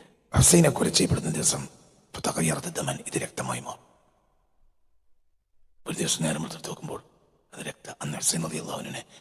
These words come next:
കർബലയിൽ കൊല ചെയ്യപ്പെട്ടു. അവിടെ മനുഷ്യത്വം ക്രമത്തൊന്നുമില്ല. ആ, ഇതെന്താന്ന് എനിക്ക് അറിയാം. രാവിലെ പത്ത് മണി നേരം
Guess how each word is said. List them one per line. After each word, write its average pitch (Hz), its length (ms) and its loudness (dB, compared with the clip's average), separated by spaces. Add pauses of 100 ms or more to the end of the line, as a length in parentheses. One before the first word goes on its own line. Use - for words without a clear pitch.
(340)
കർബലയിൽ 147 440 0
കൊല 151 160 -4
ചെയ്യപ്പെട്ടു. - 440 -8 (2250)
അവിടെ - 160 2
മനുഷ്യത്വം 185 380 4
ക്രമത്തൊന്നുമില്ല. - 760 -10 (2000)
ആ, 208 100 4
ഇതെന്താന്ന് 233 560 12
എനിക്ക് 226 260 8
അറിയാം. 180 420 6 (3750)
രാവിലെ - 260 -8
പത്ത് - 260 -10
മണി - 140 -2
നേരം - 300 -2